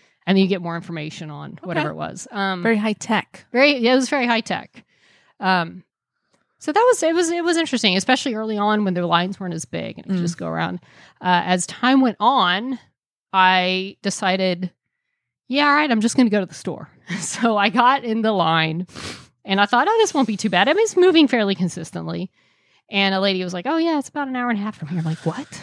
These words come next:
Speaker 2: <gasps> Oh,
Speaker 1: We're gonna
Speaker 2: God.
Speaker 1: go an hour and a half, but what else am I gonna do besides
Speaker 2: Uh,
Speaker 1: go home?"
Speaker 2: okay.
Speaker 1: So I stood in line for the hour and a half. And then by the time you get to the store,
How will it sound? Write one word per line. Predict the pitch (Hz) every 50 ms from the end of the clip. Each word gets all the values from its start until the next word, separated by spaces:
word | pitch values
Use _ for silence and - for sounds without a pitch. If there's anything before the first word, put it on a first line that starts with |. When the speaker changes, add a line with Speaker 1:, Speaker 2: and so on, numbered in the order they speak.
| - -
Speaker 2:
<gasps> | -
Oh, | 196 208 214 208 196 180 170 -
Speaker 1:
We're | 294 269
gonna | 330 359 294 320
Speaker 2:
God. | 220
Speaker 1:
go | 254 320 349
an | 320
hour | 247 226 220 240
and | 247 233
a | 196
half, | 202 202 208 226 -
but | - 196 185 - - - - - - _ _ _
what | - 208 226 220
else | 208 202 -
am | 208 202
I | 170
gonna | 175 175 165 160
do | 165 - - - _ _
besides | - - 185 170 170 165
Speaker 2:
Uh, | -
Speaker 1:
go | 185 165 147
home?" | 147 - - _ _ - - -
Speaker 2:
okay. | - 185 185
Speaker 1:
So | - 208
I | 196
stood | 196 - - 226
in | 220 220
line | 214 214 214 196
for | - 190
the | 175 175
hour | 170 170
and | 175 170
a |
half. | 165 170 170 -
And | 220 220
then | 262 302
by | 302 359 359
the | 370
time | 349 339 349 320
you | 269 196
get | 160 - 202 190 196 -
to | 269 285
the | 320 359
store, | - - - 370 370 392 403 403 415 392